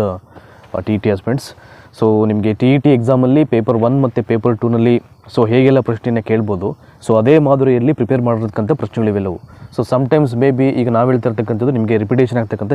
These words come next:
ಚಾನ್ಸಸ್ ಇರುತ್ತೆ ಎಕ್ಸಾಮಲ್ಲಿ ಕೇಳ್ತಕ್ಕಂಥದ್ದು. ಹಾಗಾಗಿ ದಯಮಾಡಿ, it's my very humble request to you, you have to watch this video session till end.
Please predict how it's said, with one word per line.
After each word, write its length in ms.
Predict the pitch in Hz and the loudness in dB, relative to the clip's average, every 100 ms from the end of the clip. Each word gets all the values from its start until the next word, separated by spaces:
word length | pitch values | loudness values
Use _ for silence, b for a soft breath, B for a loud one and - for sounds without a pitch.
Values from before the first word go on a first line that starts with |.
| 120 | -2
ಚಾನ್ಸಸ್ 300 | 117 113 110 | -2 -2 -4
ಇರುತ್ತೆ 240 | 104 107 | -4 -2
ಎಕ್ಸಾಮಲ್ಲಿ 380 | 98 98 107 98 - | -2 -2 -2 -4 -4
ಕೇಳ್ತಕ್ಕಂಥದ್ದು. 580 | 104 104 101 95 104 185 B B B B B | -4 -4 -6 -6 -4 -4 B B B B B
ಹಾಗಾಗಿ 320 | 92 104 107 | -2 -2 0
ದಯಮಾಡಿ, 380 | 107 113 113 156 214 _ - | 0 0 2 0 -2 _ -6
it's 120 | 107 113 | -4 -2
my 60 | 104 104 | -2 0
very 120 | 123 | 0
humble 220 | 120 117 113 | 0 0 0
request 240 | 104 117 - | -2 -4 -2
to 40 | |
you, 60 | 147 160 | -2 0
you 80 | 104 117 | 0 -2
have 100 | 120 | -2
to 40 | 107 92 | -2 0
watch 180 | 127 - 98 | 0 0 -2
this 120 | 151 113 117 | -2 0 0
video 160 | 127 113 | 0 -2
session 220 | 110 139 135 | -4 -6 -2
till 120 | 120 110 | 0 0
end. 140 | 92 | -2